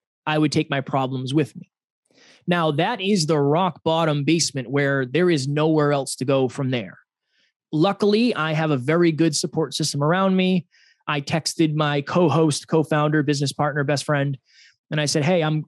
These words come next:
I'm going through it here. I don't know what to do. I need some advice."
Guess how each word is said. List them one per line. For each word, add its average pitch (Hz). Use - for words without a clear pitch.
I'm 156
going 147
through 175
it 139
here. 139
I 160
don't 165
know 143
what 135
to 139
do. 131
I 127
need 147
some 143
advice." 131